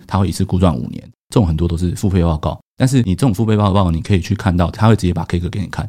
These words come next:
它细节不会给你看。但是你可以看到它 K 格跟去年比哦，都有一个显著的上调，跟前几年比都有个显著上调。像就是这种无线监控、呃，身体健康的这种软体的类的这种产业，它其实 K 格都从七趴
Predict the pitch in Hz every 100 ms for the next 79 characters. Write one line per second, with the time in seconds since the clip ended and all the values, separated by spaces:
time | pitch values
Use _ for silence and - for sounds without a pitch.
0 | - 95 95 101 85 - 82 - - -
1 | 117 _ - 131 123 92 95 107 101 -
2 | - - - 113 117 - 123 80 - -
3 | 55 101 - _ - 143 90 78 82 85
4 | 85 - 82 85 95 123 92 92 76 85
5 | 85 85 - 87 80 - 123 117 - 90
6 | 90 95 92 78 - 92 - 113 90 90
7 | 92 85 - 80 113 90 92 87 82 78
8 | 90 87 85 85 107 78 73 67 85 87
9 | 71 - 80 80 - - - 95 - -
10 | _ _ 147 131 123 120 120 95 82 78
11 | - 87 -